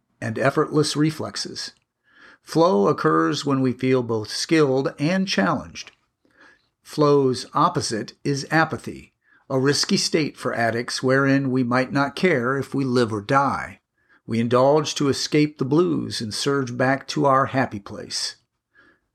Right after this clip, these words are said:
Early in recovery, it is normal to experience cravings when we feel down. Coping with boredom in recovery is difficult because we have always medicated away our apathy. We cannot always muster the positive feelings we want instantly.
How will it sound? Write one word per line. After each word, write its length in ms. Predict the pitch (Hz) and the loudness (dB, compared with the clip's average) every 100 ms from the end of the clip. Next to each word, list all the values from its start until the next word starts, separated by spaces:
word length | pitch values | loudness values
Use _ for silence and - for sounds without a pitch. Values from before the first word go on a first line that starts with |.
| _ - | _ -2
Early 320 | 135 151 156 | 2 4 4
in 80 | 151 | 2
recovery, 600 | 156 156 175 135 117 131 | 0 2 2 2 0 0
it 80 | 135 | 0
is 200 | 135 123 | 0 2
normal 380 | 143 139 131 131 | 2 2 2 -2
to 200 | 147 131 | 0 0
experience 720 | 123 - - 170 151 127 - | 0 -4 -4 -2 0 0 -2
cravings 640 | - 180 139 110 123 120 | 0 2 0 -2 -6 -4
when 160 | 131 131 | -2 2
we 100 | 135 | 0
feel 340 | - 113 113 | 0 -2 0
down. 520 | 113 135 120 98 101 _ _ _ - - - _ | 2 0 0 -6 -16 _ _ _ -20 -20 -20 _
Coping 380 | - 135 147 139 | 2 2 2 0
with 160 | 123 123 | -2 -2
boredom 580 | 120 165 165 127 107 | 2 2 2 0 -4
in 200 | 117 123 | -6 -4
recovery 560 | 113 - 110 104 117 120 | -4 -6 -8 -6 -4 -2
is 160 | 123 113 | -2 0
difficult 560 | 170 135 - 123 - | 0 0 -2 -2 -2
because 440 | 127 - 131 123 - | -8 -4 -2 -2 -2
we 140 | 127 | -2
have 180 | 127 107 | 0 0
always 480 | 131 127 135 135 123 | 2 4 4 2 0
medicated 680 | 139 147 139 139 123 127 | 2 2 0 0 0 2
away 500 | 127 147 147 110 120 - | 4 4 2 0 -2 0
our 240 | 120 127 139 | 2 2 2
apathy. 640 | 151 160 107 101 78 - _ _ _ _ _ _ _ _ _ _ | 0 0 -6 -10 -14 -18 _ _ _ _ _ _ _ _ _ _
We 100 | 113 | -6
cannot 460 | 104 131 139 143 151 | -2 0 2 4 4
always 340 | 156 160 160 | 4 2 0
muster 380 | 156 170 156 147 | 2 0 2 0
the 80 | 135 | -2
positive 580 | - 143 143 139 151 127 | 0 0 2 0 -2 -2
feelings 520 | - 156 123 120 123 | -2 0 0 -2 -2
we 120 | 135 | 0
want 400 | 123 117 110 - | 0 -2 -8 -4
instantly. 680 | 160 151 - - - - | -2 0 -2 -8 -12 -14